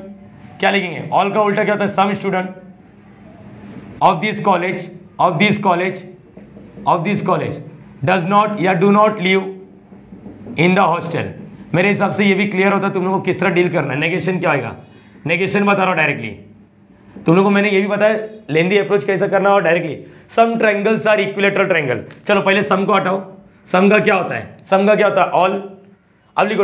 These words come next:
triangles are equilateral triangle, तो तुम लोग क्या बोलेंगे? Triangles are not equilateral triangle। तो all triangles <clears throat> are not इक्विलेटरल ट्रायंगल।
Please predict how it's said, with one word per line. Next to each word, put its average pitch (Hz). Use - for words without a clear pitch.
triangles 196
are 208
equilateral 202
triangle, 165
तो 165
तुम 190
लोग 196
क्या 202
बोलेंगे? 202
Triangles 185
are 190
not 220
equilateral 185
triangle। 110
तो 151
all 208
triangles 180
<clears throat> -
are 190
not 190
इक्विलेटरल 202
ट्रायंगल। 135